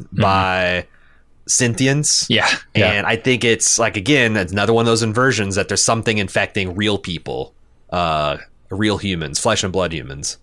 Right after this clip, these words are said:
Speaker 1: I mean, the other wrinkle there is Maeve's daughter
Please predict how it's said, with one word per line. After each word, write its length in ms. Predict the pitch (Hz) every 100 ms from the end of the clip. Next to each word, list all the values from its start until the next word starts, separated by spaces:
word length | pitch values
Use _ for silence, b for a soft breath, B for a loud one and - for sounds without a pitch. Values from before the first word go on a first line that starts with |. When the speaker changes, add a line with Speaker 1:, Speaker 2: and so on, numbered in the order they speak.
| -
Speaker 1:
I 100 | 139
mean, 320 | 139 107 95 -
the 140 | 101
other 220 | 104 98
wrinkle 320 | 92 127 123 98
there 320 | 95 98 101
is 380 | 92 90 - - - - - _ _ -
Maeve's 360 | 95 104 117 110
daughter 600 | 117 151 117 113 104